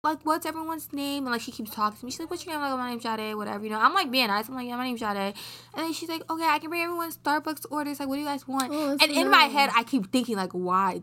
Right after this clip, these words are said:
Speaker 1: does she keep talking to me?" I'm like, I'm like, "What, like, what is wrong with this lady? Like, can she get away from me?" And, like, she's literally talking to me. I'm like, "Yeah." I'm like, "No, I'm okay." And I'm, like, kinda, like, looking at her like, "Can you please stop talking to me?" And eventually, I just, like, scooted over and got away from her. I got home and was like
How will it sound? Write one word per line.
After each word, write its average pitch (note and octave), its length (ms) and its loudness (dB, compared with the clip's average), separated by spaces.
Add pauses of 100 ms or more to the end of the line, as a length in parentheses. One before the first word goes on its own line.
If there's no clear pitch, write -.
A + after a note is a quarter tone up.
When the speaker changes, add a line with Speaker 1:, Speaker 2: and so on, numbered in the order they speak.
Speaker 1:
does F#3 140 -2
she F3 120 -8
keep - 160 -14
talking C#4+ 340 4
to A3 100 -2
me?" F#3+ 140 0
I'm G#3 160 2
like, A#3 120 6
I'm G#3+ 100 4
like, B3 100 2
"What, F#3 260 2
like, G3+ 140 2
what G#3+ 140 4
is G#3 120 -2
wrong G#3 200 4
with G#3 80 -4
this F#3 160 -4
lady? F3+ 140 -2
Like, F3+ 120 -4
can G#3 100 -6
she F#3 180 -6
get G3 220 0
away F3 260 -2
from A3+ 160 -8
me?" C4+ 160 -2 (420)
And, C#4+ 100 8
like, C#4 120 4
she's D4 120 0
literally D4 220 2
talking C4 220 2
to C#4+ 40 -8
me. C4+ 60 -6
I'm C#4 80 -8
like, C#4 180 -8
"Yeah." A#3+ 220 0
I'm A#3 80 -2
like, A#3 160 -6
"No, G3+ 80 -2
I'm G3+ 140 -2
okay." F#3 420 -6
And G#3+ 100 2
I'm, B3 100 4
like, C#4 160 6
kinda, B3+ 220 4
like, G#3+ 180 2
looking F#3+ 240 -4
at G3+ 40 -4
her F#3+ 120 -2
like, F#3 260 -2
"Can - 160 -6
you F3+ 40 0
please F#3 240 -4
stop E3+ 140 -4
talking F3 320 -6
to B3 100 -4
me?" C4+ 180 0 (380)
And B3 100 2
eventually, B3 380 4
I G3 160 6
just, G#3 140 -6
like, G#3+ 160 4
scooted A3 480 0
over G3+ 280 2
and F#3 120 -2
got E3+ 140 4
away A3 200 2
from A#3+ 140 -2
her. F3+ 260 -4 (420)
I G#4 80 10 (160)
got D4 160 10
home F#4+ 260 6
and F#4+ 80 -6
was F#4+ 140 0
like E4 320 2